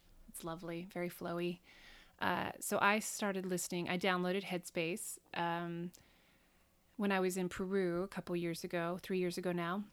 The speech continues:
And when I was off traveling with not a lot to do, I did it on a regular basis,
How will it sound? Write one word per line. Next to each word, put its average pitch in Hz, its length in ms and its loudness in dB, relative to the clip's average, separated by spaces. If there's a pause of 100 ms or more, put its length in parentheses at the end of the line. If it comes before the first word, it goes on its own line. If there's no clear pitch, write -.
(300)
And 202 520 2 (280)
when 220 260 4
I 202 160 6
was 185 480 2 (1500)
off 202 300 6
traveling 190 400 2
with 175 140 -2
not 185 180 4
a - 20 4
lot 175 200 2
to 180 100 -4
do, 185 580 4 (100)
I 180 200 4
did 175 240 -2
it 180 100 -2
on 175 80 2
a 170 60 -2
regular 165 320 -2
basis, 165 600 -2